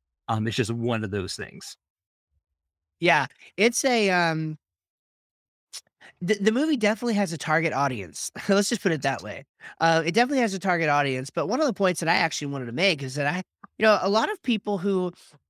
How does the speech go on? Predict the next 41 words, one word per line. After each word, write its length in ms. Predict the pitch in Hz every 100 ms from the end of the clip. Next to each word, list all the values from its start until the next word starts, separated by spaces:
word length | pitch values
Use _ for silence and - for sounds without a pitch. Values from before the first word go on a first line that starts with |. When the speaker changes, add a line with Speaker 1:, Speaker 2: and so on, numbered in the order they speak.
| _ -
Speaker 2:
I 40 |
think 240 | 196 190 -
weren't 500 | 156 143 147 269 - -
in 220 | 170 214
that 220 | 214 202
hardcore, 720 | 160 170 175 160 185 185 180
like, 200 | 175 165 151
Nick, 240 | 175 180 _
Nick 180 | 156 170
Cage 260 | 190 175 -
camp 260 | 180 170 139
necessarily, 600 | 170 151 - 160 170 175
and 80 |
probably 260 | 196 302 370
some 140 | 180
who 160 | 143 147
were 140 | 139
as 160 | 131 123
well. 340 | 135 147 131 - - - -
Um, 380 | 190 190 180 160 _ -
I, 160 | 254 302
I 140 | 254 339
saw 260 | - 349
a 20 |
lot 180 | 190 202
of 60 | 202
people 220 | 196 170
just 180 | 165 -
looking 200 | 175 180
at 100 | 151
people's 300 | 175 165 151
thoughts 260 | 170 165 170
of 80 |
the 60 | 151
movie 260 | 156 156 147
and 80 | 147
everything 320 | 147 160 139
after 300 | 147 - 143
I 40 |
watched 380 | 143 147 165 -
it 160 | 147